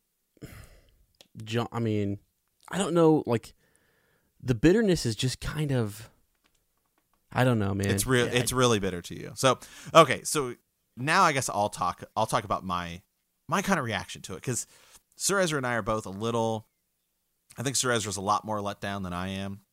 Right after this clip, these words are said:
Speaker 2: What would you give this episode on a scale of one to ten?
Speaker 1: I don't know that it was a bad episode. I, I, I re-, seriously, I'm dumbfounded. I'm not, it's, it's not a bad episode. It's not something that, uh,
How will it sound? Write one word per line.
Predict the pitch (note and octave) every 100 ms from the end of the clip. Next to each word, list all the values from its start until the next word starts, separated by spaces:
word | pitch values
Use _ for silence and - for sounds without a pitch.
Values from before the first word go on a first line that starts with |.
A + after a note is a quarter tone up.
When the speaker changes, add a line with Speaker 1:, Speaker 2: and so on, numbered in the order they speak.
| _ _ _ _ -
Speaker 2:
What | D#3
would | G3 D3
you | C3+
give | C#3
this | A#2+ -
episode | G2+ G2+
on | F2+
a |
scale | F#2 G2 F#2
of | F2
one | E2+
to | D#2
ten? | - G1+ G1+ _ _ _ _ _ _ _ _ _ _ - - -
Speaker 1:
I | -
don't | B3+ B3
know | D#3+
that | D3
it |
was | B2 A2+
a |
bad | G2+ A#2+ C#3+
episode. | C#3 C#3+ - G2+ F#2+ G2+
I, | - A#2 A#2 - _ _ _ _ - -
I, | A2+ -
I | A#2+
re-, | A#2 D#3 - - _ _ _ _ _ _ -
seriously, | - A#3 A3
I'm | G3
dumbfounded. | C3 F3 C3+ G#2 G#2
I'm | C3 C3
not, | C#3+ D3+ -
it's, | C#3 - - _
it's | C3+ A#2+
not | F3+
a | C#3
bad | C3 C3+ A#2+
episode. | A#2 G#2 - G2+
It's | G#2 C3+
not | C#3
something | C#3 C3+ C3+ A#2+
that, | G#2+ G2+ - G#2+
uh, | G2+ G2